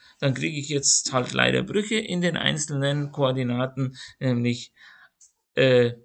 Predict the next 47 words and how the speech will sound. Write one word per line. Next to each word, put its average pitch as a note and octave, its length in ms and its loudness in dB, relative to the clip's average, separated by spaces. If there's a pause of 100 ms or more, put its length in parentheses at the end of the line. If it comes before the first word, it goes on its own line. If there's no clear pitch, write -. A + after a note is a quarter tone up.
(140)
der A#1+ 400 0 (560)
Punkt B2 420 -4
F, G#3 280 2
Entschuldigung, B2+ 400 -2
es A#2+ 120 -4
war A#2 80 -4
nicht A#2+ 220 -4
der B2 60 -2
Punkt B2 260 -10
P C#3 120 -2
vorher, D3+ 240 -4
es A#2 100 -6
ist B2 40 -6
natürlich A#2+ 300 -4
der A2 80 -4
Punkt A#2+ 240 -8
F, D3+ 180 -2
den B2+ 140 -6
Punkt A#2+ 220 -6
P A#2+ 160 -4
kenne C3+ 260 -4
ich - 80 -8
ja A#2 100 -4
schon. D#3+ 340 -6 (420)
Wenn B2+ 120 0
ich A#2+ 200 -4
acht - 220 -6
Neuntel C3+ 360 -2
einsetze, B2+ 340 -2
kriege C3+ 160 -4
ich - 120 -4
also A#2+ 180 -4
den A#2 160 -2
Punkt A#2 320 -6
F F#3+ 240 0
heraus D3 840 -2 (120)
und C3 480 -4
der A#2+ 180 2
wäre B2+ 160 0
in B2 140 -4
diesem B2 340 -4
Fall A#2 400 0 (300)
ein B2 200 0
Neuntel, C3 600 0 (120)
vierunddreißig C3+ 760 -2
Neuntel A#2 480 -4
und D3+ 260 -10